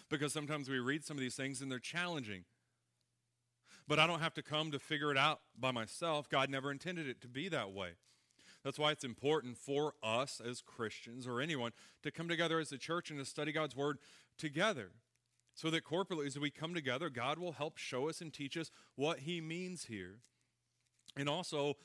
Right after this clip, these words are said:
how we ultimately understand God's word, regardless of what passage it is, is that God interprets it for us. God helps us to understand it, and God does that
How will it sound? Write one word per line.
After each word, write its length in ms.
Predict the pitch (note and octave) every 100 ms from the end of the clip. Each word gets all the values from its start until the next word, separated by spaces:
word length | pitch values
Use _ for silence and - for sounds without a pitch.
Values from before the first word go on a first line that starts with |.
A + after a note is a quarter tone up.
| - -
how 140 | D3
we 120 | C#3+
ultimately 500 | C3+ E3+ E3 C3+ C3
understand 500 | C#3 C#3 - C#3 B2+
God's 280 | C3+ B2+ A2+
word, 300 | B2+ D3 C#3
regardless 520 | A#2+ A2 C3 D3 -
of 100 | A#2
what 160 | A#2+ G#2+
passage 420 | C#3+ C#3 C3+ G#2
it 120 | G#2
is, 480 | C3+ D#3+ B2 A2 - _ _ - _ _ _ _ -
is 140 | C#3+ C3+
that 240 | D#3 C3
God 540 | C3+ D#3 E3 C3+ C3+ - _ _ _ _ _ _ _ _
interprets 540 | C#3+ C#3+ D#3+ F3+ F3 C3
it 120 | A#2+
for 300 | - A#2 F#2+
us. 240 | E2+ - _ _ - -
God 280 | C3+ E3 F3+
helps 260 | D#3 D3+ D#3+
us 160 | D3+
to 80 | D#3
understand 580 | D3+ D#3+ D3+ - E3 E3+
it, 120 | C3+
and 140 | B2+ C3+
God 320 | D3 D#3 C3
does 320 | D#3 F#3+ C3
that 280 | C3 D3